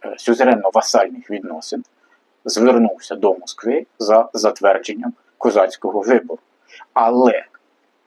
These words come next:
він не влаштовував московську верхівку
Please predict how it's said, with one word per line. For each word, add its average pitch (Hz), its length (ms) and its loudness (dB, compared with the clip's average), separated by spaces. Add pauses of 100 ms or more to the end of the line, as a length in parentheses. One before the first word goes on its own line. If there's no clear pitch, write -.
(680)
він 120 380 0
не 123 300 -2
влаштовував 117 840 0 (600)
московську - 600 0
верхівку 208 560 -2